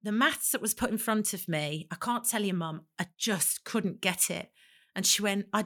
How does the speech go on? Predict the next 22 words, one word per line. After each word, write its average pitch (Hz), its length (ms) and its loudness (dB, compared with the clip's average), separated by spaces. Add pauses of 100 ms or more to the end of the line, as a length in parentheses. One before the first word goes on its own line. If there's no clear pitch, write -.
(120)
I 220 140 4
can't 240 260 2
explain 220 380 0
how 185 120 0
that 180 160 2
feels." 196 380 2
And 190 100 2
I 185 80 2
went, 185 260 0
"It's 196 180 0
okay." 180 500 -2 (600)
You 226 160 0
know, 175 340 -2
but 190 100 0
it 240 100 4
was, 240 260 0
it 320 120 2
was 320 180 0
heartbreaking. 185 880 0 (120)
It 233 120 0
was. 214 380 2
So, 226 460 0